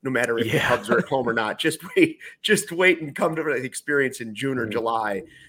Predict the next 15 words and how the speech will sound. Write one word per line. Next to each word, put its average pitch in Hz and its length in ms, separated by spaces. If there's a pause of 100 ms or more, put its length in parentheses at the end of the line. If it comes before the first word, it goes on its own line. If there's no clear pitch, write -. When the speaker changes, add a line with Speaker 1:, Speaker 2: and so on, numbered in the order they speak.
Speaker 1:
You'll 139 180
enjoy 120 300
it 110 80
a - 20
lot 104 220
more." 110 240
And 147 80
I 180 60
will 220 180
say 160 180
Speaker 2:
Yeah. 131 60
Speaker 1:
this, 160 280
you 135 60
know, 120 220 (1300)
when, 131 260